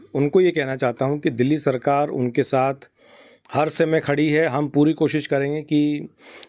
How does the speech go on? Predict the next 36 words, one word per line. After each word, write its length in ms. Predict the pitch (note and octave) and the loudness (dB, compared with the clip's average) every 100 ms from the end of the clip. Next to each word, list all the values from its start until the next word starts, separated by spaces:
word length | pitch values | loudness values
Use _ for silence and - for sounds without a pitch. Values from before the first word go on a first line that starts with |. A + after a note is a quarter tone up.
| A2+ | -4
जिस 260 | A2+ D#3 | 0 2
भी 140 | D#3+ F3+ | 4 2
प्रकार 380 | E3 - C#3+ C#3 | 2 0 0 0
से 140 | D#3+ | -2
मदद 300 | C3+ B2+ C#3+ | 0 -2 -2
की 180 | - B2+ | -2 0
जाए, 220 | C3+ C#3+ | 0 -2
हम 400 | A#2+ C3 C3 A#2+ - | -4 -4 -4 -6 -8
उनको 640 | A#2+ B2 A#2+ C3 B2+ C3 - | -2 0 2 2 0 -4 -2
मदद 280 | B2 B2 B2+ | 0 0 2
करने 180 | B2+ | 0
की 40 | B2 | 0
कोशिश 320 | A2+ - C3 | -2 -2 0
करेंगे। 460 | C#3 C3 C3+ C#3+ D3 - - - - | 0 0 -2 -6 -8 -20 -20 -20 -4
एलजी 300 | C#3 D3 F3 | 0 2 2
साहब 220 | F3 E3 | 2 0
से 180 | D3 F3 | 2 0
मेरी 260 | D3 C#3+ D3+ | 2 0 -2
ये 180 | D#3 C#3+ | -2 -2
अपील 360 | A#2 A#2+ C3+ | 0 0 0
है 200 | G#2 F2+ _ _ - _ - | -4 -10 _ _ -20 _ -4
कि 100 | C#3 | 0
इस 280 | E3 D#3+ | 2 0
ऑर्डर 360 | - D#3 C#3 D3+ | 0 0 2 0
को 200 | D3 D#3+ | 0 -2
तुरंत 380 | D#3 D3 D#3 D3 | 0 0 0 0
वापस 400 | C3 B2 C3+ - | -2 -2 -4 -2
लिया 160 | B2+ B2 | 0 0
जाए 360 | B2+ C#3 E3 F#3+ - | -2 -8 -10 -14 -4
और 440 | B2 A#2+ B2 - - | 0 0 0 -4 -6
जिस 220 | B2 C#3+ | 0 0
प्रकार 340 | C#3 C3 C#3 C3+ | 0 0 0 0
से 160 | D#3 | -2
पहले 400 | C#3 A#2 B2 D3 | -2 -2 0 0
कॉन्ट्रैक्चुअल 500 | D3 C#3 B2+ A#2+ C#3+ | 0 0 -2 -2 -4
स्टाफ 420 | B2 B2+ C3 B2 | -2 0 0 -4